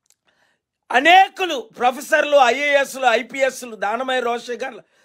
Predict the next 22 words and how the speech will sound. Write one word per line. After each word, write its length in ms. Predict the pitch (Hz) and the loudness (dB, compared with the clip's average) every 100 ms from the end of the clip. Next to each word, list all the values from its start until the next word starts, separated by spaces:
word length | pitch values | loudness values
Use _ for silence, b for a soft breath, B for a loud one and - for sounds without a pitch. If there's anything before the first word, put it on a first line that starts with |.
| _ 139 - | _ _ 4
జాయిన్ 340 | 254 302 294 | 4 4 2
అయినట్లే, 500 | 277 262 247 - 233 240 - _ _ _ _ _ _ 143 | 0 0 -2 -2 -2 -2 -8 _ _ _ _ _ _ -6
డిసెంబర్ 520 | 202 220 320 330 320 285 214 220 | -6 2 2 4 2 2 2 6
ఏడు 180 | 294 311 285 | 6 4 -4
నుండి 220 | 254 262 240 | -6 -6 -4
నేను 180 | 208 196 190 | -4 -4 -4
తెలంగాణ 460 | 196 262 262 247 247 220 | -2 2 4 4 4 0
అంతా 180 | 226 185 - | -2 -6 -8
టూర్ 180 | 214 - 247 | -12 -2 0
చేస్తున్నాను. 560 | 233 - 254 262 302 370 _ _ _ _ _ _ - | 0 0 -2 -2 -2 -8 _ _ _ _ _ _ -4
మధ్యాహ్నం 540 | 202 180 285 285 262 196 | -4 2 2 2 0 0
రెండు 220 | 226 285 302 | 0 0 -2
నుంచి 240 | 302 262 302 262 | -4 0 4 4
ఐదుకు 240 | 269 277 254 | 2 -8 -6
పో-, 180 | 254 214 156 | -6 -2 2
జరగబోయే 520 | 233 254 247 254 240 214 | 2 4 4 6 6 4
మీటింగులకి 640 | 247 269 311 294 240 - 143 _ _ _ _ _ _ 160 | -6 -4 -2 -2 -4 -8 -20 _ _ _ _ _ _ -8
నీతి 500 | 202 349 381 370 370 339 320 | 0 0 2 4 4 2 -2
నిజాయితీ 580 | 254 330 339 339 330 311 302 | 2 4 4 0 -6 -2 0
ఉన్న 140 | 302 294 254 262 | 2 2 2 2
ఎమ్మెల్యేలు, 580 | 285 294 285 269 262 - _ _ _ _ _ _ | 4 4 4 2 2 -10 _ _ _ _ _ _
ఎక్స్ 460 | 160 294 330 - | 2 2 2 -4